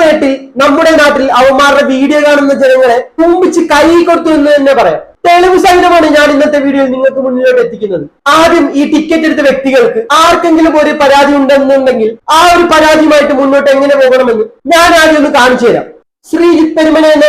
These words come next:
Facebook പേജ് എടുത്തു കഴിഞ്ഞാൽ അതിനകത്ത് ഫുൾ ഡീറ്റെയിൽസ് കൊടുത്തിട്ടുണ്ടായിരിക്കും. Government of പാണ്ടിക്കാട് എന്ന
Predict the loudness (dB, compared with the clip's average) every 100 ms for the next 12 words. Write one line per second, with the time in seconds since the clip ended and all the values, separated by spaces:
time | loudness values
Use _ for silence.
0 | 2 0 -2 -6 -4 0 2 2 0 0
1 | 0 0 -2 -4 -10 -2 0 0 0 -2
2 | -4 -2 -2 -2 -2 -2 -2 -2 -2 -2
3 | -2 -4 -8 -10 -4 -2 0 0 -2 -2
4 | 0 0 0 0 2 2 2